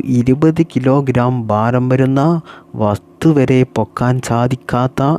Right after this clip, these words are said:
എത്രയോ ആളുകളുണ്ട്. എന്നാൽ ഒരു കിലോഗ്രാം ഭാരം വരുന്ന വസ്തു വരെ പൊക്കാൻ സാധിക്കാത്ത ആളുകൾ പോലും അവൻ്റെ നാവ് കൊണ്ട് ഞാൻ ഈ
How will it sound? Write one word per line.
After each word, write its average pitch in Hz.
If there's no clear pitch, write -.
എത്രയോ 120
ആളുകളുണ്ട്. 123
എന്നാൽ 113
ഒരു 165
കിലോഗ്രാം 170
ഭാരം 123
വരുന്ന 120
വസ്തു -
വരെ 123
പൊക്കാൻ 117
സാധിക്കാത്ത 120
ആളുകൾ 139
പോലും 127
അവൻ്റെ 120
നാവ് 135
കൊണ്ട് 107
ഞാൻ 104
ഈ 107